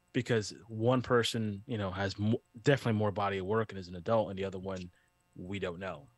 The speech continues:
what could have been. Who's a better actor, Joaquin or River? That was the question. And of course it's Joaquin, because he's done more.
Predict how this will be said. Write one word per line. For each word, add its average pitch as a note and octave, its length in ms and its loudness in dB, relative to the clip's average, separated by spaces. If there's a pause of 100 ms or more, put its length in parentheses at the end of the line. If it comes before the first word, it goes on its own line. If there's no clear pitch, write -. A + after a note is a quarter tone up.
(180)
what F2+ 180 -10
could F2 100 -12
have D#2+ 80 -14
been. E2 240 -14 (880)
Who's A2+ 180 0
a F#2+ 40 -8
better F#2 220 -4
actor, F#2+ 400 -2
Joaquin F2+ 520 -8
or F2 140 -8
River? F2+ 320 -6 (1300)
That G2+ 120 2
was F2 120 -8
the - 60 -18
question. - 380 -12 (1400)
And C#3+ 100 4
of - 120 0
course A3+ 220 6
it's - 120 -2
Joaquin, G2+ 500 0 (1160)
because A2+ 220 -2
he's A2 140 2
done A2+ 180 4
more. G2 420 4